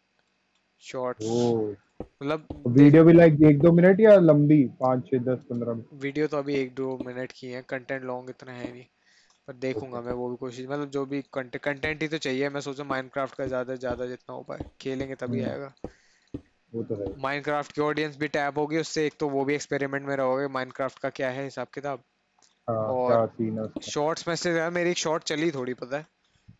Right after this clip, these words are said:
Speaker 1: च-, चली तो इतनी
Speaker 2: कौन सी
Speaker 1: ज्यादा नहीं,
Speaker 2: वाली?
Speaker 1: इन सब की तो ज्यादा चलती है।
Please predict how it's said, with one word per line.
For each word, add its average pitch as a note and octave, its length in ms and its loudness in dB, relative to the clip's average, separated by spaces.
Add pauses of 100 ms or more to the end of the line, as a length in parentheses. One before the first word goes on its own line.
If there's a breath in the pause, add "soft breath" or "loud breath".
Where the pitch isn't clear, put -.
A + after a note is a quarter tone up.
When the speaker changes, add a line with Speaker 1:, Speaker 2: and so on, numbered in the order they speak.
(200)
Speaker 1:
च-, - 220 -20
चली C3+ 240 -4
तो C#3+ 120 -8
इतनी C3+ 200 -12
Speaker 2:
कौन C3 80 2
सी - 20 2
Speaker 1:
ज्यादा A#2+ 100 -2
नहीं, C#3 80 8
Speaker 2:
वाली? B2 120 4
Speaker 1:
इन D3 60 0
सब D3 200 -8
की C#3+ 100 -8
तो C#3 100 -6
ज्यादा B2+ 260 -4
चलती B2 320 -14
है। C#3+ 120 -14